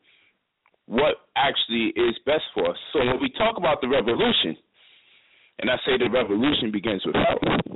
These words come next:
health is at the apex of all of our issues, and I make health synonymous with economics, okay,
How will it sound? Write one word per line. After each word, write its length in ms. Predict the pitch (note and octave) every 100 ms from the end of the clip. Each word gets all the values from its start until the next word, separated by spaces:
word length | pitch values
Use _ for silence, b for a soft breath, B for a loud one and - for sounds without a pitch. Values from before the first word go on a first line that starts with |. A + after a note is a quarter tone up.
| - - - _ _ _ _ _ _ b b b
health 340 | - F3 G#3+ F#3+ -
is 120 | C3+ C3
at 180 | C3+ -
the 120 | B2+ A2+ F3+
apex 400 | - - G#2 - - - - _ b b b _ _
of 320 | B2 B2 A2+ G#2+ - _ b b b b -
all 220 | A#2+ A#2+
of 80 | G#2+
our 200 | A#2 A#2+
issues, 440 | D#3 C3+ E2 E2+ - -
and 140 | B2
I 120 | B2 A#2
make 280 | C#3 F3 - - -
health 440 | G#3 D3+ - - _ b b b b _ _ - -
synonymous 760 | E3+ B2 A#2+ E3+ F#3 B2 C3 C#3+ -
with 120 | - -
economics, 580 | C3 D3 E3+ - - - - _ b b b b b _ _ _ _ _ _ _ b b b -
okay, 400 | - G#2+ A2+ B2+